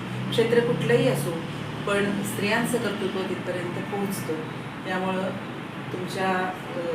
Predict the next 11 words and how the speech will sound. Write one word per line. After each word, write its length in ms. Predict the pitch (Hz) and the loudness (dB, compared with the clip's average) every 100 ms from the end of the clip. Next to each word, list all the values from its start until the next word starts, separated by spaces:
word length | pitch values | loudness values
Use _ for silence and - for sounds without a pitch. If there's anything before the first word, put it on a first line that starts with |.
| 156 - - - | -2 -4 -6 -4
ब्रिलियंट 360 | 175 185 226 | 0 0 0
अकॅडमीतर्फे 800 | 226 196 190 185 180 175 - 180 180 - | -2 -2 -2 -2 -2 -4 -4 -4 -4 -6
स्त्रियांचा 420 | - 180 170 165 | -4 -4 -2 -2
जो 140 | 175 185 | -2 -2
सन्मान 420 | 196 175 175 - | -2 -2 -2 -2
केला 240 | - - | -4 -2
जातोय, 300 | - - 494 | -2 -2 -2
त्यात 180 | 175 170 | -4 -2
माझी 320 | 247 160 170 | 0 0 0
निवड 240 | 180 180 180 | -2 0 -2
केल्याबद्दल 680 | - - 165 165 - 170 | -2 -2 -2 -2 -4 -4